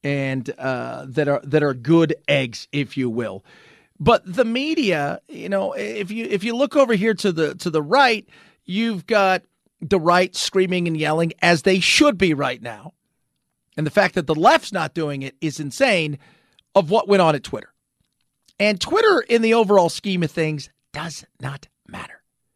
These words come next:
Most of you aren't Twitter. You don't know what Twitter is as far as, like, what's trending and all of the, you, you, you know, you, you,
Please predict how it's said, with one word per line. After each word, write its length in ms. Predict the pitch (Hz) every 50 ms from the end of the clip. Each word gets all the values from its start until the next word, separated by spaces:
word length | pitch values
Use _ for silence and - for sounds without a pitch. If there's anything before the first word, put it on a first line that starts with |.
| _ _ _ _ _ _ _ -
Most 320 | - 135 165 226 208 -
of 80 | 220 226
you 100 | 226 214
aren't 220 | 202 202 - -
Twitter. 320 | - 175 170 160 165 180 _ _ _ _ _ _ _ _ _ _ -
You 120 | - 147
don't 200 | 160 175 - -
know 280 | - 156 160 170 190 208
what 220 | 220 214 - -
Twitter 340 | - - 208 190 165 160 147
is 360 | 135 135 135 139 - - - _ _ _ _ _
as 160 | - 143 -
far 240 | - - 160 151 147
as, 160 | 143 131 -
like, 280 | 143 131 123 113 _ _ _ _ -
what's 340 | 131 143 160 170 - - -
trending 440 | - 185 170 165 160 156 160 147
and 80 | 147 143
all 240 | - - 151 151 156
of 60 | 156
the, 60 | 151 143
you, 340 | 147 151 - 156 170 139 - - - - _
you, 160 | - 185 220
you 360 | 208 - 147 - - 202 220 208
know, 100 | 208 175
you, 180 | 180 190 165 - - - _ -
you, 140 | 202 -